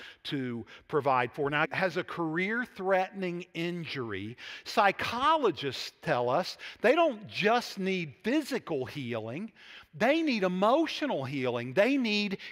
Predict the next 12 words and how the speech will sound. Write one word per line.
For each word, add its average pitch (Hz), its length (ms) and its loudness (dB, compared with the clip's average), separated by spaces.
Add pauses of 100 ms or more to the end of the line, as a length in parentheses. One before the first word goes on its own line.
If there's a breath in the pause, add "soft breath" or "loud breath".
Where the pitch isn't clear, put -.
counseling. 214 1000 -2 (280 loud breath)
Why? 214 640 4 (340 loud breath)
Because 202 380 2 (160)
all 277 500 8
of 240 120 -4
their 254 260 8
life, 151 640 4
their 208 260 4
identity 196 840 0
and 156 120 -4
their 185 180 2
significance 175 1300 -4